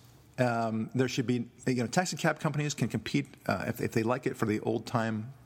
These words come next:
people. That no doubt there'll still be some people who,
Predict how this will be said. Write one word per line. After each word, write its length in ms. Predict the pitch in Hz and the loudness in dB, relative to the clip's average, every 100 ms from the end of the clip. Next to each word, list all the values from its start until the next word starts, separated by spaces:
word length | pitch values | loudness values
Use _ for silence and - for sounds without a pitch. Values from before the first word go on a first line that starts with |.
| - | -6
people. 360 | - 143 165 165 | -2 0 0 -2
That 180 | 110 110 | -2 0
no 120 | 123 | 0
doubt 240 | 139 127 | 2 0
there'll 100 | 117 110 | -2 -2
still 180 | - | 0
be 80 | 123 | 0
some 180 | 113 123 | 0 -2
people 340 | 117 113 107 | 0 -2 0
who, 220 | 104 110 | 0 0